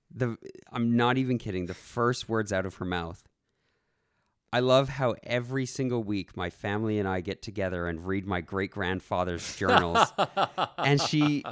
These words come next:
Speaker 1: <laughs> she says how much she loves doing this, and how it, it helps bring her closer to Christ and everything. And I'm thinking, "What? I can't get up and just be like, 'What she said.'"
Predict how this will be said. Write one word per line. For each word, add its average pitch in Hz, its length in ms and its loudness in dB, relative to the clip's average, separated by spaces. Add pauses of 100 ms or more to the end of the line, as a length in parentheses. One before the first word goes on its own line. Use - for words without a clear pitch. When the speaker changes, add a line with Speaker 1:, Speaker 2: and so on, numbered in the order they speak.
(240)
Speaker 1:
<laughs> - 420 -6
she 151 140 4
says 143 480 4 (360)
how 127 240 6
much 160 160 6
she 202 180 -2
loves 127 320 4
doing 113 300 6
this, 90 300 -2 (440)
and 117 180 2
how 117 560 0 (120)
it, 110 340 -4
it 104 320 -8
helps 131 480 -2 (160)
bring 117 200 2
her 104 100 -2
closer 123 380 0
to - 120 -10
Christ 104 400 -2
and 107 60 0
everything. 104 320 -2
And 101 100 -2
I'm 113 100 -4
thinking, 120 400 -4 (800)
"What? - 240 -8 (200)
I 165 120 -6
can't 156 300 -4
get 127 160 -2
up 113 240 2
and 110 160 0
just 110 220 -4
be 113 160 0
like, 101 240 0 (320)
'What 110 160 2
she - 200 0
said.'" 98 500 2